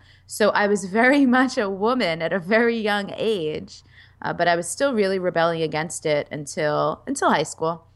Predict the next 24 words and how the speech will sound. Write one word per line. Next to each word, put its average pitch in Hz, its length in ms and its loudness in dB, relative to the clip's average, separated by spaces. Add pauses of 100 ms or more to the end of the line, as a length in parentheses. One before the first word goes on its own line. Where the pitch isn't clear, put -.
(340)
Then 214 120 2
I 220 40 2
started 180 320 0
to 180 140 -8
embrace 160 400 -2
it 151 200 -2
a 151 80 -2
little 151 160 0
bit 143 160 -2
more. 135 320 -2 (540)
But, 175 220 4
um, 151 500 0 (240)
but, 208 220 2
but 220 100 0
truthfully, 202 520 -4
no, 170 260 2
like, - 200 -4
I 170 60 -6
didn't 190 280 -8
really 165 280 2
enjoy 151 320 -2
being 151 300 -2
a 143 40 -2
woman 139 440 -2